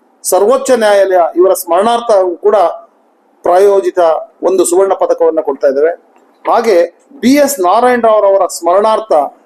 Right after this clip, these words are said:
ಕಾನೂನು ಪದವಿಯಲ್ಲಿ ಹೆಚ್ಚು ಅಂಕಗಳನ್ನು ಗಳಿಸಿರ್ತಕ್ಕಂಥ ಒಬ್ಬ ಮಹಿಳಾ ವಿದ್ಯಾರ್ಥಿಗೆ ಒಂದು ಸುವರ್ಣ ಪದಕವನ್ನ ಕೊಡ್ತಾ ಇದ್ದೇವೆ.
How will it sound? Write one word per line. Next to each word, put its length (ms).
ಕಾನೂನು 460
ಪದವಿಯಲ್ಲಿ 680
ಹೆಚ್ಚು 460
ಅಂಕಗಳನ್ನು 640
ಗಳಿಸಿರ್ತಕ್ಕಂಥ 680
ಒಬ್ಬ 420
ಮಹಿಳಾ 240
ವಿದ್ಯಾರ್ಥಿಗೆ 920
ಒಂದು 180
ಸುವರ್ಣ 320
ಪದಕವನ್ನ 480
ಕೊಡ್ತಾ 260
ಇದ್ದೇವೆ. 320